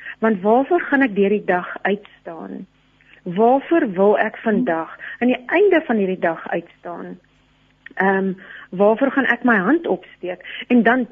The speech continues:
altyd terugkom dit vir my, Christina, as ek nie weet wie ek is nie, hoe gaan ek weet waar my hand op te steek? En dan sê ek ook, God se genade het nie 'n vervaldatum op nie. Ek kan nie sê,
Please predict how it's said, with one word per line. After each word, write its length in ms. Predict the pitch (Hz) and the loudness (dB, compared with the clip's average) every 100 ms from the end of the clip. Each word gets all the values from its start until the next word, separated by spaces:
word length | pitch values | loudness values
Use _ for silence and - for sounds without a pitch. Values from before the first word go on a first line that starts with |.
| - | -2
altyd 560 | 269 302 302 285 285 | 0 2 2 0 0
terugkom 440 | 240 233 - - 220 | -2 -2 -2 -2 -2
dit 140 | 214 | -2
vir 140 | - | -2
my, 100 | 208 202 | -4 -4
Christina, 680 | 196 - _ 208 202 190 185 - - - _ _ _ | -8 -8 _ -8 -6 -6 -8 -16 -20 -20 _ _ _
as 200 | 277 311 - | -2 -2 -6
ek 200 | 339 339 | -10 -6
nie 360 | 240 220 233 240 170 156 | -2 2 2 2 -2 -8
weet 400 | 170 165 165 - - _ - | -4 -4 -6 -14 -20 _ -14
wie 360 | 185 175 202 202 | -10 0 2 0
ek 180 | 196 - | -2 -8
is 160 | 170 - - | -10 -10 -18
nie, 200 | 185 202 - _ _ _ - _ | -16 -16 -18 _ _ _ -20 _
hoe 240 | 262 370 381 - | 4 4 4 -2
gaan 180 | 269 240 | 0 0
ek 200 | - 214 | -2 -4
weet 320 | 185 170 196 190 | -4 0 0 0
waar 240 | 175 180 | -4 -2
my 140 | 190 | 0
hand 260 | 170 175 - | -2 -4 -6
op 160 | 185 - | -8 -8
te 100 | 185 | -14
steek? 180 | - 196 | -8 -6
En 60 | 254 | -4
dan 140 | 262 - | -6 -8
sê 120 | 285 | -12
ek 100 | 277 | -4
ook, 240 | 269 208 - - - - - | -4 -4 -8 -18 -20 -20 -4
God 220 | - 339 339 | 2 2 0
se 80 | 294 | -10
genade 640 | - 240 196 185 202 214 | -4 -2 0 2 2 2
het 120 | 226 | 0
nie 260 | 196 196 208 | 2 4 4
'n 120 | 214 | 2
vervaldatum 880 | 214 - - 180 170 175 170 170 175 | -4 -8 -2 0 0 0 -2 -4 -8
op 240 | - - - | -8 -12 -12
nie. 200 | - 190 _ _ - - - | -14 -14 _ _ -14 -14 -4
Ek 180 | 302 330 - | -2 -2 -6
kan 220 | - 294 285 | -2 0 2
nie 180 | 262 - - | -2 -6 -14
sê, 340 | 180 160 202 | -12 -12 -14